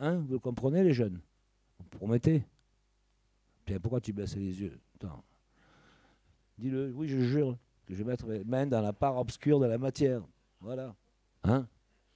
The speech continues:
Regardez la maille comme c'est beau. Hein ? On dirait du Issey Miyake. Donc j'en étais à la critique du minimalisme et du conceptuel, parce que j'ai perçu que,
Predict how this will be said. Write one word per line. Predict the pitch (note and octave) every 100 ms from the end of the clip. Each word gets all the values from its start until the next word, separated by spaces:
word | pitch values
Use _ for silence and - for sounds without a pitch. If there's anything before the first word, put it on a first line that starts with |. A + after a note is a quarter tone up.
| _ _ _ -
Regardez | C3 A#2+ B2+
la | G#2+
maille | A2 G#2+ F#2+
comme | F2 F2
c'est | -
beau. | F#2 G2 F#2 - _ _ -
Hein ? | A#2 - -
On | G2+
dirait | G2+ A#2
du | G#2+
Issey | A2 G#2 A2+
Miyake. | A2 G2+ - G2+ _ _ _ _ _ _ _ - _ - - - _ _
Donc | B2+ F#3 D#3+
j'en | D#3
étais | C#3+ B2+ E3+ F3+ E3
à | C3+
la |
critique | A#2 B2 - D3
du | B2+
minimalisme | B2+ B2 B2 A2+ C#3 D#3+ B2+
et | A2+ G#2+ - G2+
du | G#2+
conceptuel, | G#2+ G2+ G#2+ F#2+ - C3+ D3+ E3 _ _ _ _ _ _ _
parce | B2+
que | - D#3
j'ai | D#3+
perçu | - D3+ - - F3 F#3 F#3+ C#3+ _ _ _ _ _ _ _ _
que, | B2 A#2+ A#2+ A2 G#2+ G#2